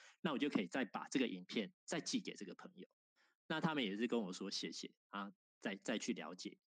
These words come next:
再去了解这个我们到底里面，哎，在讲胃胀气的这些缘由，那有哪些不，保健品可以使用。所以其实我觉得知道团队有哪些资源，中心有哪些资源，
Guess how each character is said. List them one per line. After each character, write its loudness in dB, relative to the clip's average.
再 0
去 2
了 2
解 -2
这 -2
个 -2
我 -4
们 -8
到 -2
底 -8
里 -2
面， 2
哎， 2
在 2
讲 0
胃 6
胀 0
气 0
的 0
这 -2
些 0
缘 0
由， 2
那 2
有 2
哪 0
些 -2
不， -6
保 -2
健 4
品 -2
可 -4
以 -4
使 0
用。 -6
所 2
以 6
其 6
实 8
我 8
觉 4
得 -12
知 4
道 4
团 0
队 4
有 6
哪 -2
些 0
资 -4
源， -2
中 0
心 2
有 2
哪 -2
些 -2
资 -6
源， -6